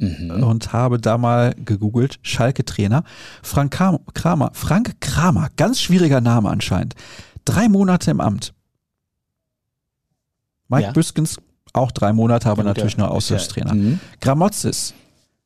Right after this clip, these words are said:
Speaker 2: war ein Jahr im Amt. Christian Groß, wirklich überragend,
Speaker 1: Schön
Speaker 2: den zu
Speaker 1: vergessen.
Speaker 2: holen, Wahnsinn. Drei Monate. Hüb Stevens, Interimstrainer. Manuel Baum, drei Monate. David Wagner,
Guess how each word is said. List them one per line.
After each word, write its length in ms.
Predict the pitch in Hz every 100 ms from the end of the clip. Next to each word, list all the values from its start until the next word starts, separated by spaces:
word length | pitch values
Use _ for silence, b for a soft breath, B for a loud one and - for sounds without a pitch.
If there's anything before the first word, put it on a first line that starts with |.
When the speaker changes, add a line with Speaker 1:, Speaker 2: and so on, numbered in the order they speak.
| _ _ _ _ _ _ _ _
Speaker 2:
war 640 | - 98 101 139 175 208 - -
ein 220 | 160 196
Jahr 160 | 120
im 100 | 101
Amt. 340 | 98 90 90 - -
Christian 480 | - 254 - 185 147
Groß, 580 | 123 208 240 113 -
wirklich 260 | 113 104 -
überragend, 560 | 131 123 104 107 117 87
Speaker 1:
Schön 120 | 110
Speaker 2:
den 100 | 131
zu 80 | 101
Speaker 1:
vergessen. 200 | 95 92
Speaker 2:
holen, 200 | 92 104
Wahnsinn. 420 | 101 92 87 123 B B -
Drei 240 | - 147
Monate. 480 | 147 107 98 92 -
Hüb 140 | 131 107
Stevens, 440 | - 139 135 123
Interimstrainer. 680 | - 127 120 110 - 117 107
Manuel 480 | 110 143 233 214 180
Baum, 440 | - 170 220 - - -
drei 260 | - 196
Monate. 520 | 214 117 101 98 - - _ _ _ -
David 360 | 127 185 185 165
Wagner, 460 | 127 160 - 165